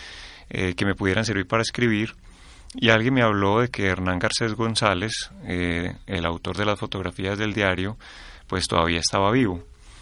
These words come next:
Entonces conseguí una cita con él, fui allá a hablar con él a su oficina, en una casa muy grande, en Pilarica, muy bonita, cerca a la sede de minas de la Universidad Nacional, y estuvimos hablando un rato largo, y bueno, él me contó más o menos toda su trayectoria ingenieril y eso, pero bueno, no encontraba yo realmente algo sobre qué escribir,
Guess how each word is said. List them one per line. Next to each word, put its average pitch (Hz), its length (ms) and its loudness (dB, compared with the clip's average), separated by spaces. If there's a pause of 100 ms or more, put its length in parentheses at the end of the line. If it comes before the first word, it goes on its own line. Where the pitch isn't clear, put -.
(180)
Entonces 120 260 -4
conseguí 113 320 0
una 104 140 2
cita 120 280 0
con 104 240 0
él, 113 440 0 (160)
fui 98 420 0
allá 107 200 2
a - 20 4
hablar 104 220 0
con 107 160 -4
él 104 80 -2
a 104 60 0
su 101 100 -6
oficina, 92 480 -2
en 104 60 0
una 98 120 -2
casa 101 240 -4
muy 101 140 -4
grande, 98 360 0
en 92 60 -6
Pilarica, 85 580 -4
muy 98 120 -2
bonita, 98 460 -4
cerca 98 520 -2
a 101 160 -6
la 87 120 -2
sede 90 280 -2
de 95 60 -2
minas 90 240 -4
de 95 80 -4
la 92 80 -4
Universidad 90 380 -4
Nacional, 95 500 -2 (1080)
y 127 140 6
estuvimos 123 380 4
hablando 110 380 0
un 120 60 0
rato 117 280 2
largo, 107 340 4
y 104 60 0
bueno, 104 180 0
él 101 80 -2
me 101 80 -4
contó 92 260 -4
más 92 140 -2
o 98 60 -4
menos 98 200 -4
toda 107 140 -2
su 95 140 -6
trayectoria 107 880 -2
ingenieril 98 880 -4
y 98 120 0
eso, 104 260 -2
pero 95 240 -2
bueno, 101 320 0
no 95 100 -2
encontraba 107 520 0
yo 107 260 -2
realmente 107 600 -2
algo 107 300 -2
sobre 92 260 -6
qué - 120 -12
escribir, 104 540 -4